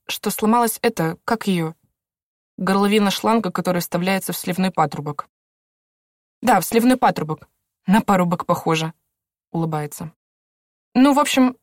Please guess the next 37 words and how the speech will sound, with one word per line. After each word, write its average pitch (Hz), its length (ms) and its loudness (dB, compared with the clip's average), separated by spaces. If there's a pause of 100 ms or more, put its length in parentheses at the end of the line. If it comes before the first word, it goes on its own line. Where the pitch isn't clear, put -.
(220)
он 233 120 4
завтра 262 300 0
после 247 260 -4
восьми 233 260 0
вечера 233 340 0
придёт 233 280 -2
починит. 190 480 0
Откроешь 320 420 -2
ему? 160 220 -2 (500)
Я 247 180 2
у 254 40 -4
клиента 269 380 2
ещё - 180 -4
буду. 156 320 -6 (560)
Ну 269 80 2
всё, 214 160 0
ладушки 180 380 -2
тогда. 160 340 -4 (420)
Мы 214 120 2
тебе 220 180 0
там 220 160 2
на 220 80 4
кухне 226 300 -2
грецкие 220 400 0
орешки 180 320 -2
оставили, 165 400 -4
ты 208 100 -6
вроде 214 240 0
любишь. 165 400 -6 (540)
Старушка 220 460 -2
у - 20 0
метро 160 200 -6
продавала. 160 560 -6 (500)
Только 214 280 0
они 220 480 2
не 214 220 2
лущёные. 160 580 -2